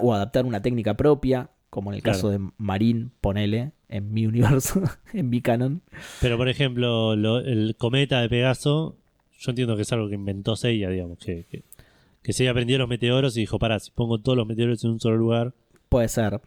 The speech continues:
Speaker 1: Va, ¿cómo es el Eagle Toe Flash de, de Marín en, en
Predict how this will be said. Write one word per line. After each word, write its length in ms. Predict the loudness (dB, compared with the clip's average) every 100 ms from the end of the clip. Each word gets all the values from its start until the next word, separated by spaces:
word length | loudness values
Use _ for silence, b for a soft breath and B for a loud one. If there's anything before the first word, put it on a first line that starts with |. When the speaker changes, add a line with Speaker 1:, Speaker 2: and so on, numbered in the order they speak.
| -2
Speaker 1:
Va, 60 | -2 0
¿cómo 160 | 0 2
es 140 | 2
el 100 | 4
Eagle 220 | 4 4 4
Toe 160 | 2
Flash 280 | 2 0 0
de, 340 | -2 -4 -6 -12 _ _ _ _
de 160 | -4 0
Marín 420 | 2 2 0 -2 -4
en, 140 | -4
en 300 | -4 -6 -10